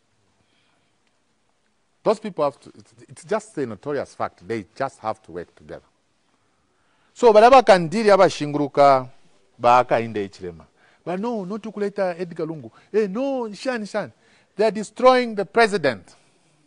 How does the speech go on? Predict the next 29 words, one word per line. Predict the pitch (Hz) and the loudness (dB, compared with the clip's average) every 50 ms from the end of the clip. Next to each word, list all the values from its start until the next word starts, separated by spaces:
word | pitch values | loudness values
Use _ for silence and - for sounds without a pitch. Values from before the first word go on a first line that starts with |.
| _ _ _ _ - | _ _ _ _ -4
If | 220 277 269 - | -4 -4 0 2
I | 262 214 | 2 2
was | 202 190 233 262 220 - | 4 4 4 4 2 -2
the | 185 143 | -10 -12
president, | - - 180 180 165 165 127 107 95 78 80 _ _ _ _ _ _ _ _ _ _ - | -8 -8 -8 -8 -8 -10 -12 -14 -16 -16 -18 _ _ _ _ _ _ _ _ _ _ -10
I | 123 131 | -10 -8
would | 123 131 | -4 -2
have | 135 127 117 107 107 | -4 -4 -4 -6 -8
been, | 127 123 120 117 113 110 _ _ _ _ _ _ _ _ _ _ _ _ _ _ _ - - | -8 -8 -8 -8 -14 -16 _ _ _ _ _ _ _ _ _ _ _ _ _ _ _ -18 -10
uh, | 123 117 113 113 107 104 104 104 104 - | -6 -4 -4 -4 -4 -6 -6 -8 -10 -10
communicating | - 117 117 117 113 - 156 160 156 - 143 127 | -10 -10 -10 -10 -12 -8 -10 -10 -10 -10 -16 -14
with | 117 104 - | -14 -12 -10
Edgar | 135 131 123 120 110 104 | -12 -12 -10 -8 -10 -8
Lungu, | 107 120 123 113 107 | -8 -8 -8 -8 -10
and | 101 98 127 | -10 -8 -10
Edgar | 139 135 127 117 113 | -12 -10 -10 -10 -10
Lungu, | 120 127 120 110 | -10 -10 -10 -12
have | 98 95 | -12 -12
been, | 104 - - 107 | -16 -20 -20 -18
who | 110 131 165 | -14 -8 -8
has | 160 117 | -8 -8
been | 101 107 107 104 98 | -8 -14 -18 -18 -16
my, | 101 101 95 92 90 _ _ - _ _ _ _ 110 | -16 -14 -16 -16 -18 _ _ -20 _ _ _ _ -18
my, | 104 101 95 | -16 -16 -16
my, | 87 92 90 | -16 -18 -20
my, | 67 95 101 101 | -18 -16 -16 -16
my | 90 87 98 98 | -16 -14 -16 -16
best | 90 90 110 104 - _ | -12 -12 -14 -14 -14 _
friend. | 92 78 71 | -20 -20 -20